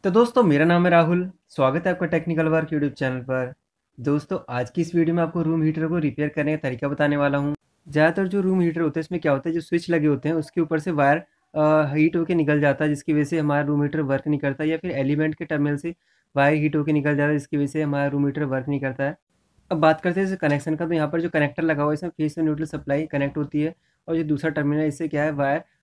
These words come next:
अ, हीटर के अंदर जाती है। तो यहाँ पर जो वायर इसमें कनेक्ट है, डायरेक्ट कनेक्ट कर रखा है, पहले किसी ने रिपेयर किया, जिसकी वजह से यहाँ पर आपको डायरेक्ट इसका कनेक्शन दिखाई दे रहा है।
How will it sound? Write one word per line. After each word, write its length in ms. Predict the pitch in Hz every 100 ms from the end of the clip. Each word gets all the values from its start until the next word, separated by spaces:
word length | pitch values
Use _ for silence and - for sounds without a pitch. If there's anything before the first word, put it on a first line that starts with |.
| _
अ, 160 | 147 151
हीटर 300 | 143 143 151
के 80 | 156
अंदर 240 | 147 151
जाती 320 | 143 127 147
है। 300 | 151 151 _ _ -
तो 80 | 170
यहाँ 180 | 156
पर 420 | 151 170 170 175 160
जो 440 | 160 170 170 165
वायर 260 | 139 135 147
इसमें 240 | 160 160 -
कनेक्ट 300 | 147 143 139
है, 180 | 165 151
डायरेक्ट 300 | 127 131 139
कनेक्ट 280 | 151 147 -
कर 100 | 139
रखा 180 | 131 151
है, 80 | 147
पहले 200 | 135 143
किसी 220 | 143 151
ने 80 | 151
रिपेयर 320 | 131 127 143
किया, 200 | 135 143
जिसकी 260 | 139 - 143
वजह 80 |
से 120 | 127 147
यहाँ 140 | 131
पर 100 | 151
आपको 260 | 139 151 180 _ _ _ -
डायरेक्ट 320 | 147 147 151
इसका 140 | 147 151
कनेक्शन 360 | 151 131 156
दिखाई 240 | 147 143 147
दे 140 | 143
रहा 100 |
है। 100 | 147